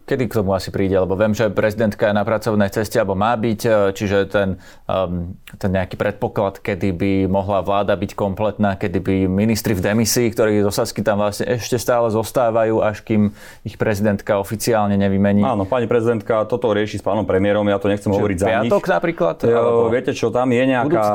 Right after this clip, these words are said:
Speaker 1: týždeň?
Speaker 2: Ja, asi, si myslím, ale nechcem to hovoriť za nich, však oni vedia, na čom sa dohodujú, ale viem, že áno, pani prezidentka tam má zahraničnú cestu a podľa mňa to bude riešiť potom, keď sa vráti, ale, e, už kedy to bude presne, to už nechám na nich.
Speaker 1: Akú budúcnosť má podľa vás hnutie Oľano?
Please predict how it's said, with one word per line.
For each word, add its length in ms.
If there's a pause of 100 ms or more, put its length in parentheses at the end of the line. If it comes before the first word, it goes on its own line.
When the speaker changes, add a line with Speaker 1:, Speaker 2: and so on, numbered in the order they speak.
Speaker 1:
týždeň? 400
Speaker 2:
Ja, 160 (300)
asi, 500
si 160
myslím, 560 (300)
ale 240
nechcem 240
to 80
hovoriť 240
za 160
nich, 80
však 160
oni 240
vedia, 400
na 80
čom 160
sa 80
dohodujú, 480
ale 160
viem, 160
že 80
áno, 240
pani 160
prezidentka 400
tam 240
má 400
zahraničnú 480
cestu 560 (160)
a 80
podľa 240
mňa 80
to 160
bude 80
riešiť 240
potom, 240
keď 160
sa 80
vráti, 320
ale, 400 (320)
e, 80
už 320
kedy 160
to 160
bude 160
presne, 240
to 80
už 80
nechám 240
na 80
nich. 240 (400)
Speaker 1:
Akú 160
budúcnosť 560
má 80
podľa 320
vás 240
hnutie 320
Oľano? 400